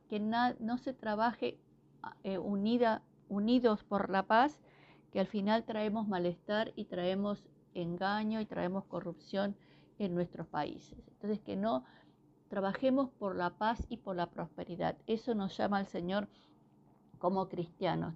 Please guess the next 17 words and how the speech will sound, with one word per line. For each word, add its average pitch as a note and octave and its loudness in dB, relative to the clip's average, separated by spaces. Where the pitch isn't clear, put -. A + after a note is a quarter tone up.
Tengamos, G#3 -2
eh, F3 0
un G3+ 0
corazón G3+ 2
que F#3 -6
se, G3 -2
que F3+ 0
refleje A#3 2
el F#3+ 2
amor F3+ 2
del F3 0
Señor. D#3 -6
Señor, A3 2
en G#3+ 0
esta G#3+ -4
mañana A3 0
nosotros A3 -2